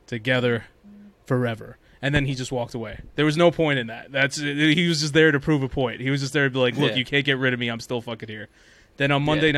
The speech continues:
Speaker 1: Night Raw, he goes out, and then he's just like, "All right, that was a video package. I told you about it on SmackDown. Now what I wanna tell you is John Cena's coming back next week." And the world was just like,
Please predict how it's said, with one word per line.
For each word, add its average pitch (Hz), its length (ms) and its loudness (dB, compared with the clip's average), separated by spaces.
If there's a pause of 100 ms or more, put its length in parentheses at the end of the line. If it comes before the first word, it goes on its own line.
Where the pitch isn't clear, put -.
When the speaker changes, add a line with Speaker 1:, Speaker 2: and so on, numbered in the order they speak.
Speaker 1:
Night 120 100 -2
Raw, 135 420 0 (480)
he 131 100 -4
goes 120 300 -2
out, 113 280 -4 (380)
and 131 220 -4
then 127 120 -2
he's 127 160 -8
just 127 200 -8
like, 120 240 -6
"All 131 80 -4
right, 131 200 0
that 139 100 -2
was 147 140 -2
a 143 40 -6
video 151 280 2
package. 127 420 -2
I 123 80 -4
told 151 220 2
you 143 60 0
about 139 220 4
it - 20 0
on 127 80 -2
SmackDown. 131 600 -2 (180)
Now 143 260 4
what 143 100 0
I 131 60 2
wanna 127 220 -2
tell 127 200 0
you 123 120 -2
is 117 80 -8
John 139 260 -2
Cena's 131 320 -4
coming 123 280 -8
back 120 260 -2
next 110 220 -8
week." 107 260 -12 (500)
And 131 320 -2
the 135 80 -4
world 143 320 2
was 135 140 -4
just 127 160 -6
like, 123 180 0